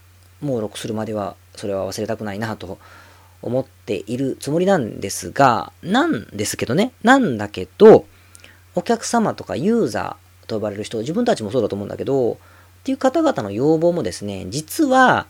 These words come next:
取捨選択をして言ってくださったりはしないんですよね。当たり前じゃないですか。そんな責任あるわけないんですから。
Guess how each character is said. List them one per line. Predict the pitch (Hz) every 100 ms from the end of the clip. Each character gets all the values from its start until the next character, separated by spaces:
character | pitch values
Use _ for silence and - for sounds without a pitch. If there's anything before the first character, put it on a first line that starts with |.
| - _ _ -
取 | - 269
捨 | 254
選 | - 160
択 | 160 160 160
を | 151
し |
て | -
言 | 151 143
っ |
て | 151 -
く | 226
だ | 233
さ | 254
っ |
た | 247
り | 117
は | 92
し | - 143
な | 190 254
い |
ん | 123
で | 87
す | -
よ | 160
ね。 | 208
当 |
た | -
り | 214
前 | 269
じ | 226
ゃ |
な |
い |
で |
す | -
か。 | 110
そ | 151
ん |
な | 151 143 - - - -
責 | - 180 160
任 | 156
あ |
る | 180
わ |
け | 113
な |
い | 104
ん |
で | 101
す |
か | -
ら。 | 90